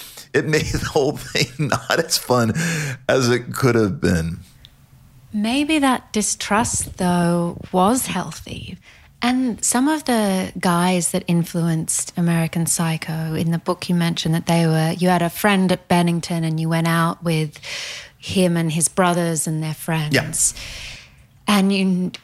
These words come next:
Speaker 2: can you talk about what you were noticing? Because I thought it was so interesting to just hear from you, this,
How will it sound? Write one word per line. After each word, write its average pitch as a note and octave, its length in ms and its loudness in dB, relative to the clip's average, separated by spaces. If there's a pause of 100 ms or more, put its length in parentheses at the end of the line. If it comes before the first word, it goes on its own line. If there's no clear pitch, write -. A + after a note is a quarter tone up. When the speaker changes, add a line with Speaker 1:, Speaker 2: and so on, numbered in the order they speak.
Speaker 2:
can C4 160 0
you C#4+ 80 2
talk C#4+ 320 0
about D4+ 260 0
what - 160 -2
you F#3+ 120 -2
were F3+ 40 0
noticing? E3 840 -2
Because F3 220 -6
I F3+ 100 0
thought G3+ 180 2
it - 60 -4
was F3+ 100 0
so F3 640 2 (640)
interesting F3 800 0
to E3 100 -4
just D#3+ 180 -4
hear E3+ 260 0
from D#3+ 380 -2
you, D#3+ 200 0
this, - 380 0